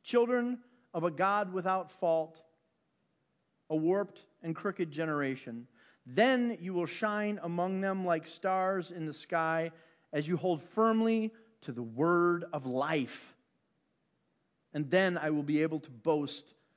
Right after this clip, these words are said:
on the day of Christ that I did not run or labor in vain." Paul says, work out your salvation by living this way, by living without complaint,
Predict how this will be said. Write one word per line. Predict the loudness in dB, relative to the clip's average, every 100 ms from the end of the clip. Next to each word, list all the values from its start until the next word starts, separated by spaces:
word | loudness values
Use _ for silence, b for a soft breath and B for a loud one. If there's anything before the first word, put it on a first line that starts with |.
| _
on | -4 -2
the |
day | 0 2 2
of | 0
Christ | -2 0 0
that | -2
I | 0 0
did | 0 -4
not | -2 -2 -4
run | -2 -2 -2 -4
or | -4 -4
labor | 0 0 0 -2 -4
in | -4 -4
vain." | -2 -4 -8 -14 _ _ _ _ _ _ _ _ _ _ _ _ _ _ _ _ _ _ _
Paul | 2 2
says, | 4 0 -2
work | 2 4 4
out | 4 2 0
your | -4
salvation | -2 2 2 4 2 2 0 -2 -2 -4 B B 2
by | 6 6
living | 6 6 6 6 2 2
this | 2 0 0
way, | 2 2
by | 4 6
living | 6 6 6 4 4
without | 2 4 4 4
complaint, | -2 0 2 4 4 0